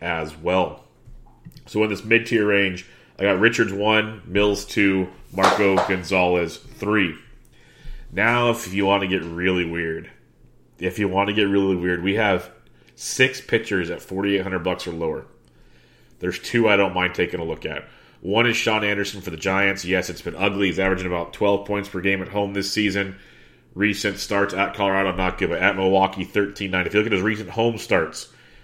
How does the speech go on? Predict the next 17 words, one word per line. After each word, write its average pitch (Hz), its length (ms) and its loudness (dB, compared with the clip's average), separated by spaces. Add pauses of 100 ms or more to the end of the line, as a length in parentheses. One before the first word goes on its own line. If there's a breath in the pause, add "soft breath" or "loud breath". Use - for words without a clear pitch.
(320 soft breath)
Arizona, 107 520 6
fourteen. 104 760 -2 (520)
Do-, 98 80 2
uh, 92 400 0
Padres, 104 440 2
twenty-one 101 540 -2
point 98 220 0
three. 95 260 0
And - 600 -10
then 104 60 2
he 101 80 4
got 95 160 4
beat 101 140 2
up 87 140 2
by 87 100 4
Arizona 87 440 2
again. 80 300 -6